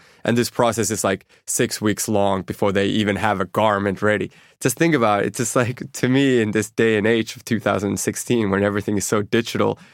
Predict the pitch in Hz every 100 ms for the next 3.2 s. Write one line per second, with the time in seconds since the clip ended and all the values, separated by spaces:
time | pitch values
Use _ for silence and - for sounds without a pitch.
0 | _ - 101 113 110 104 110 110 - 110
1 | 107 113 113 110 104 101 110 104 - 104
2 | - - - - 113 110 95 - 160 127
3 | 110